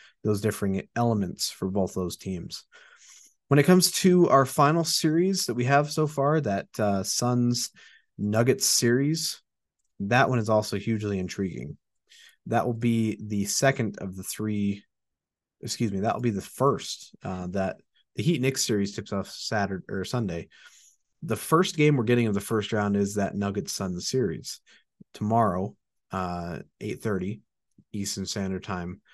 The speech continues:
Nuggets hosting the Suns. With that series, um,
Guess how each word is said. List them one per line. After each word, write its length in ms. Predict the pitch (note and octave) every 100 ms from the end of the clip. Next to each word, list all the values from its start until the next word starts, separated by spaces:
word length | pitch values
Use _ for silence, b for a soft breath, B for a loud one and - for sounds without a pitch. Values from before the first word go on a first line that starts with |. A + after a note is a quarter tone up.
| b b -
Nuggets 400 | A2 G#2 G2 -
hosting 340 | G2+ F#2+ G2
the 60 | F2
Suns. 520 | - F#2+ D2 - - - - _ _ _ _ _ _ _ -
With 160 | B2
that 200 | - G#2
series, 680 | - C#3+ C3 G2 F#2 - - _ _ _ _ _ _ -
um, 540 | G#2 G2+ F#2+ F#2 E2